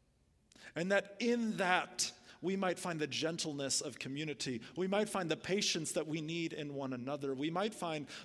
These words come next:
the hope that you can offer. We might find a friend who has gone through it too. So, Lord, help us.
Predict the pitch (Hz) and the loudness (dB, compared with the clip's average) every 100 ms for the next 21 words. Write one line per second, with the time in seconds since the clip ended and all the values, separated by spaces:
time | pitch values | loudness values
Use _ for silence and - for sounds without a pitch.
0 | - 160 - 220 233 226 - 180 - 160 | -4 -4 0 0 0 -4 -14 -6 -2 0
1 | 175 214 208 - 170 202 202 170 165 190 | 0 0 -2 -2 0 0 0 2 2 4
2 | 185 202 202 190 185 180 - - 175 - | 4 4 2 2 2 -2 -6 0 0 2
3 | 196 190 156 170 156 131 156 160 175 170 | 0 0 -2 0 0 0 0 0 0 -4
4 | 170 - - - 160 156 147 - - - | -6 -12 -8 -2 0 2 -2 -6 -10 -6
5 | 151 123 101 - - - _ _ _ _ | -4 -4 -6 -10 -20 -20 _ _ _ _
6 | _ _ _ _ _ _ _ _ _ _ | _ _ _ _ _ _ _ _ _ _
7 | _ _ _ _ _ _ _ - - 147 | _ _ _ _ _ _ _ -10 -8 -4
8 | 147 139 139 135 135 131 - - - | -4 -4 -4 -4 -6 -8 -8 -8 -12